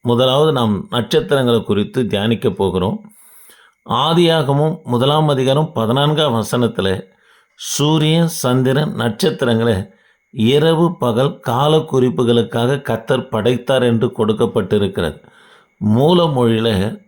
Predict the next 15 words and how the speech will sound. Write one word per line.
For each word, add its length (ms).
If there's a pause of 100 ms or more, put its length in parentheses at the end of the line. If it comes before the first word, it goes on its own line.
(220)
ஓட்டோ, 680 (200)
ஓ 140 (380)
டி 140 (240)
இ, 120 (200)
ஓட்டோ 440
என்று 380
கொடுக்கப்பட்டு, 580 (140)
ஓட்டோ 420
என்று 300
சொன்னா 340 (680)
அடையாளம் 800 (220)
அல்லது 640 (560)
தேவன் 760 (220)
மக்கள் 440
மத்தியில 680